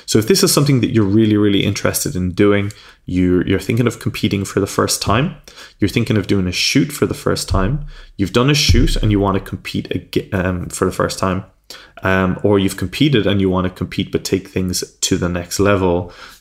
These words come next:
then the Cover Model Academy is definitely the place for you. Um, we get s-, uh, there's so much good feedback, and I think the level that we,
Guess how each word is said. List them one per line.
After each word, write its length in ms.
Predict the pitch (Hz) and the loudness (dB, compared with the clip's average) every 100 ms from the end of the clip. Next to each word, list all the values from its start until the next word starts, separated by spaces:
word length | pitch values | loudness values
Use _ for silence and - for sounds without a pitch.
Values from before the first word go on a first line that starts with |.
| _ | _
then 280 | - 95 87 | 0 2 0
the 60 | 82 | 0
Cover 240 | 117 139 | 0 2
Model 180 | 139 110 | 0 0
Academy 320 | - 104 92 | -2 0 0
is 80 | 87 | -2
definitely 460 | - 90 - 90 | -2 -4 -2 -6
the 80 | - | -6
place 280 | - 87 85 | -4 -2 -2
for 140 | - | -2
you. 320 | 87 - 92 - - - - | 0 0 -2 -6 -20 -20 -14
Um, 420 | - 87 87 85 - _ | -4 -2 0 -2 -6 _
we 120 | - | 0
get 100 | 98 | 0
s-, 320 | 92 - - - | 0 -2 -2 -4
uh, 160 | - - 110 | -4 -6 -4
there's 160 | 107 | -2
so 240 | - - 160 | 0 0 2
much 180 | 139 - | 2 0
good 140 | 98 | -2
feedback, 520 | - 98 87 87 - | 0 -2 -2 -4 -4
and 140 | 92 90 | -4 -4
I 40 | |
think 340 | 87 92 - - - - | -2 -6 -6 -18 -18 0
the 80 | 95 | 4
level 480 | 110 120 110 90 - - - | 4 4 4 2 -2 -18 -6
that 260 | 101 87 92 | -2 -2 -2
we, 640 | 90 87 87 87 98 - | -2 -2 -2 -4 -6 -10